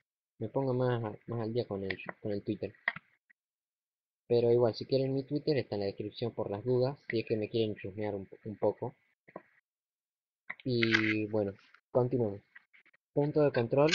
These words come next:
dificultad. Normal, difícil. Identificar amigos, que literalmente si sos de agregar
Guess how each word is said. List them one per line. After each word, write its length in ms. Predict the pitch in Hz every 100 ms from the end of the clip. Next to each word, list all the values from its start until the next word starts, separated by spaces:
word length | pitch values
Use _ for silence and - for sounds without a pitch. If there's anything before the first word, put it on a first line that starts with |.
| - -
dificultad. 600 | 117 117 120 113 113 98 _ _ _
Normal, 460 | 113 104 117 147 151
difícil. 520 | 131 127 104 92 92 _ _ _ - _ _ _
Identificar 640 | 120 113 107 110 120 139 139
amigos, 580 | 147 156 135 151 - - - - - - -
que 100 | -
literalmente 600 | 113 110 120 127 127 131
si 260 | 120 113 107
sos 220 | - 147
de 80 | 170
agregar 440 | 160 151 156 127